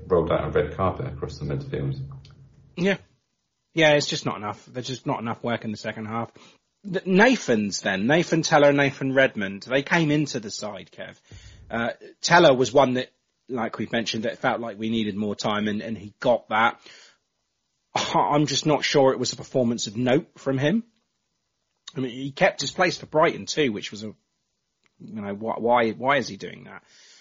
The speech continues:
Speaker 2: Redmond was fine. Okay, that's it. You know, he got the, got the assist for Adams. I, I just felt there wasn't enough.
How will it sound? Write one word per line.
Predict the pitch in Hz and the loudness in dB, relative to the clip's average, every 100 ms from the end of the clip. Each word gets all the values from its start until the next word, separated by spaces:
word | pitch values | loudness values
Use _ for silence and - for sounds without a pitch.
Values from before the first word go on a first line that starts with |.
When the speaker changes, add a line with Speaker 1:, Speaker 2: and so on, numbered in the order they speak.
| - | 2
Speaker 2:
Redmond | 190 220 208 | 4 6 6
was | 156 - | 4 4
fine. | 151 143 113 98 98 | 6 6 4 -2 -10
Okay, | 113 | -6
that's | 113 135 - | -2 -2 0
it. | 135 95 | 0 0
You | 104 | -4
know, | |
he | 101 | -6
got | 113 113 | -6 -8
the, | 117 | -8
got | 131 156 | -6 -6
the | 113 | -6
assist | - 120 - | -8 -8 -8
for | - 104 | -10 -8
Adams. | 101 101 101 98 - - _ _ _ _ _ _ _ - | -6 -6 -10 -8 -8 -10 _ _ _ _ _ _ _ -12
I, | - | -8
I | 127 | -4
just | 127 143 - | -4 -4 2
felt | 151 131 | 4 4
there | 123 | 0
wasn't | 123 135 120 120 | 2 2 0 -4
enough. | 127 139 - - - | 0 0 -2 -8 -20